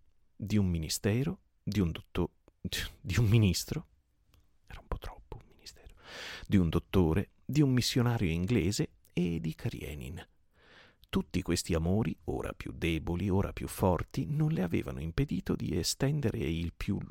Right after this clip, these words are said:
larghi e complicati rapporti nella corte e nel gran mondo. Ma dal momento in cui la sventura aveva colpito Karenin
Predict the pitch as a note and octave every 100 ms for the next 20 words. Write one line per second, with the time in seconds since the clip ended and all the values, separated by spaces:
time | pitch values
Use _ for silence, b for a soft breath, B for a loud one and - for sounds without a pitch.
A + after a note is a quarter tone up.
0 | F#2 F#2+ A#2 A2 G2+ - C#2 C#2 - E2+
1 | F2+ - A2 - - - F#2 F#2 - -
2 | C2 - D2+ D2 D2 - F2+ E2+ - B2+
3 | - B B B B B - C#3 B2+ A2
4 | G2 - A1 G1+ G1+ G1+ C2 F#2 - _
5 | _ _ _ _ _ A2 F#2 E2 D2 D2
6 | F#2+ E2 - - A#1 - F2+ D2+ D#2+ F2
7 | F#2 - G2 D#2+ - D#2+ D#2+ F2+ G#2 F2+
8 | C3 F#2+ - G#2 A#2+ D#3+ F3 E3+